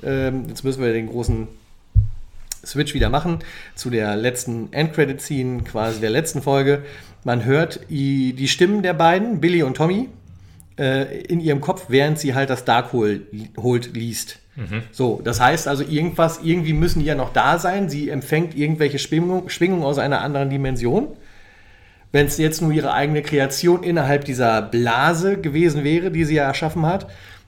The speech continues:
Speaker 1: dann wären sie ja nicht mehr da.
Speaker 2: Ja, richtig.
Speaker 1: Also irgendwas
Speaker 2: Sie hat
Speaker 1: musste
Speaker 2: sie ja
Speaker 1: halt schon noch
Speaker 2: aufgelöst,
Speaker 1: sein.
Speaker 2: ja. Mhm. Sie hat ja alles aufgelöst, was sie sich erschaffen
Speaker 1: Genau.
Speaker 2: hat.
Speaker 1: Und
Speaker 2: Ja.
Speaker 1: alles, was innerhalb der Blase war und nicht echt war, konnte halt nicht mehr existieren. Deswegen hat sich ja Vision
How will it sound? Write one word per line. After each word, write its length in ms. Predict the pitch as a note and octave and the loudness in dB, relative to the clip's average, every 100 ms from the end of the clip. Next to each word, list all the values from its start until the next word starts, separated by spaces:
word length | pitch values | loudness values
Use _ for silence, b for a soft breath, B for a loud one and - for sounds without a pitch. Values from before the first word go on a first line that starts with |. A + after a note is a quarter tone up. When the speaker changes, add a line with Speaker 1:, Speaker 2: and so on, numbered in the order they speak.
| - | -6
Speaker 1:
dann 220 | C3+ B2+ B2+ | 0 2 4
wären 220 | C#3+ D3+ | 4 4
sie 80 | D3 | 0
ja 100 | C#3+ | 0
nicht 240 | C#3+ - | -2 -2
mehr 120 | D3+ | 0
da. 340 | D3+ - - - G#2 | 2 2 -2 -12 -8
Speaker 2:
Ja, 180 | G2 G#2 | -8 -8
richtig. 120 | F#2+ | -4
Speaker 1:
Also 140 | B2+ C#3+ | -4 0
irgendwas 420 | E3+ F#3+ F3 D#3+ | 4 4 4 0
Speaker 2:
Sie 60 | F#2+ | 4
hat 80 | F3+ | 4
Speaker 1:
musste 140 | C3 | 4
Speaker 2:
sie 40 | |
ja 60 | G#2 | 4
Speaker 1:
halt 160 | C#3 C#3 | 4 4
schon 160 | - | 2
noch 140 | D#3 A2+ | 4 2
Speaker 2:
aufgelöst, 60 | G2+ D#2+ | 0 -2
Speaker 1:
sein. 120 | E2 - G2+ | -6 -12 -12
Speaker 2:
ja. 60 | |
Mhm. 140 | G#2+ A2+ G#2+ | -12 -12 -12
Sie 80 | G2+ | -10
hat 100 | G2+ | -6
ja 80 | F#2+ | -6
alles 140 | G2+ G#2+ | -6 -10
aufgelöst, 520 | G#2+ G#2+ G2 G2 - | -8 -8 -8 -8 -10
was 180 | G2+ - | -10 -8
sie 80 | G#2+ | -10
sich 180 | G2+ | -8
erschaffen 300 | G2+ - D#3+ | -10 -6 0
Speaker 1:
Genau. 100 | D#3+ | 0
Speaker 2:
hat. 140 | A#2+ - | 0 0
Speaker 1:
Und 180 | D3 G2 | 0 0
Speaker 2:
Ja. 60 | B2+ - | -4 0
Speaker 1:
alles, 240 | E3 D#3+ | 2 2
was 120 | D3 | -2
innerhalb 300 | - E3+ D3 | 0 0 2
der 120 | D3+ A#2+ | 0 2
Blase 420 | B2+ C#3 D#3+ D#3+ | 4 4 2 0
war 180 | E3 B2+ | 0 0
und 80 | |
nicht 160 | B2+ A2+ | -4 -4
echt 220 | A#2+ A#2+ | -6 -4
war, 180 | C3+ C#3+ | 0 0
konnte 360 | D3 - A#2+ A2+ | -2 -4 -2 -2
halt 140 | A2+ | -4
nicht 180 | A2 - | -6 -6
mehr 80 | B2+ | -6
existieren. 400 | - B2+ E3 A2+ | -6 -8 -4 -2
Deswegen 300 | G#2+ A#2 A#2 | -2 -4 -4
hat 120 | A#2 | -4
sich 80 | A2+ | -2
ja 140 | A#2 | 0
Vision 380 | B2+ C3 E3+ G#3 | 0 0 -2 -4